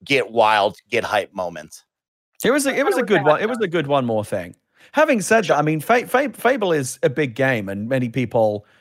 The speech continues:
Speaker 2: um, uh, remember it fondly.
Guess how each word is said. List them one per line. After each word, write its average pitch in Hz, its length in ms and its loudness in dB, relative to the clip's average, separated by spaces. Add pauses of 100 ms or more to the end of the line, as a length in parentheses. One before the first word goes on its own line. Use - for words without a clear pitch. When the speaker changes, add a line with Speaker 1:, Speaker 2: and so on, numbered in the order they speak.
(200)
Speaker 2:
um, 107 560 0 (440)
uh, 101 380 -8 (380)
remember 123 460 0
it 101 80 -10
fondly. 120 500 0